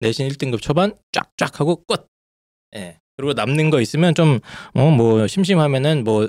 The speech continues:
수도권에 있는 약대 중에 뭐, 어, 찔러보고 싶은 거 약대 있으면 그냥 학종 한번 쓰세요, 그냥.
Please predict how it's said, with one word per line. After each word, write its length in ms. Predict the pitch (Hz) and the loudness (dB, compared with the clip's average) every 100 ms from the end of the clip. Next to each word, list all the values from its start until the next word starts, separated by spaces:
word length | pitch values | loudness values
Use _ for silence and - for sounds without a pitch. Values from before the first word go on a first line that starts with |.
| 139 | -6
수도권에 480 | - 180 160 151 127 | -4 -4 0 0 2
있는 300 | 117 107 95 | 2 2 0
약대 280 | 90 - 104 | -2 -2 0
중에 220 | 104 95 | 0 0
뭐, 320 | 85 82 92 _ _ - | -2 -6 -8 _ _ -8
어, 140 | 120 | -6
찔러보고 440 | 143 170 185 147 127 | 0 2 2 2 0
싶은 220 | - 113 | -2 -2
거 40 | |
약대 240 | 101 - 120 | -2 0 -2
있으면 360 | - 98 95 | -2 -2 0
그냥 160 | 165 220 | 0 0
학종 240 | - 320 | 0 0
한번 160 | 254 269 | 2 0
쓰세요, 320 | 294 311 330 | 0 2 4
그냥. 500 | 233 175 185 226 120 | 4 4 2 0 -4